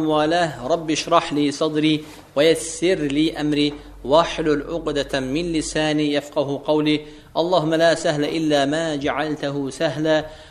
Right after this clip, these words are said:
وأنت تجعل الحزن إذا شئت سهلا. أسأل الله العظيم رب العرش الكريم الإخلاص والقبول فيما نصنع ونقول.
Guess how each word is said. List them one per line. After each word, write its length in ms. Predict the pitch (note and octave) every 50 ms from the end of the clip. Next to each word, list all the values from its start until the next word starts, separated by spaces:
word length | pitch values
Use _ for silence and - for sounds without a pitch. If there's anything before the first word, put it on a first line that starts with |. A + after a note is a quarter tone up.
| - - -
وأنت 420 | C3+ B2+ C3+ D#3+ E3 E3 D3+ -
تجعل 540 | D3 D3 - D#3 D#3 D3 D3+ C3 C3+ C#3+ C#3+
الحزن 400 | C#3+ C3+ - - D#3 D3+ D3 D3
إذا 320 | D3+ D3+ C#3 C#3 C#3+ C3+
شئت 300 | - - - - - -
سهلا. 560 | C#3+ - - E3 C#3 B2+ D3+ D#3 D#3 D#3+ -
أسأل 320 | D#3+ - - - D3+ D3+ C#3+
الله 420 | C#3 C3+ C3+ C#3 C#3 C#3 C3+ B2
العظيم 440 | C3+ C3+ B2+ B2+ D3 D#3 D#3 C#3+ C3+
رب 220 | C#3 C#3 C3+ C3
العرش 300 | C3 - - C3 B2 -
الكريم 400 | C3+ B2+ - C3+ C3+ C#3+ D3 C#3
الإخلاص 600 | - C3+ C#3 B2+ B2+ - - - D#3 D#3 C#3+ - -
والقبول 400 | C#3 C3+ - - C3+ C#3+ C#3+ C3+
فيما 360 | - D3 C3+ C3 C3 C3 B2+
نصنع 460 | B2+ B2+ B2+ - - C#3+ C3+ A#2+ - -
ونقول. 580 | C3 B2+ B2 A#2 A2+ - D3+ D#3 D#3+ E3 E3 E3